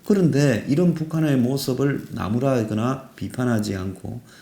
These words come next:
문재인은 북한의 대변인이 되어서 지금 유럽을 순방을 하고 있습니다.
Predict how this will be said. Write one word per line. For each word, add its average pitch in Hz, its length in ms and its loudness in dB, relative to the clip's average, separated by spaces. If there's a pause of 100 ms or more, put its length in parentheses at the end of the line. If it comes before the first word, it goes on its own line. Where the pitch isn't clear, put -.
(140)
문재인은 135 800 0
북한의 147 500 -2
대변인이 127 720 0
되어서 110 560 -2 (260)
지금 113 420 -4
유럽을 127 640 0
순방을 160 760 -4
하고 120 380 -6 (100)
있습니다. - 520 -12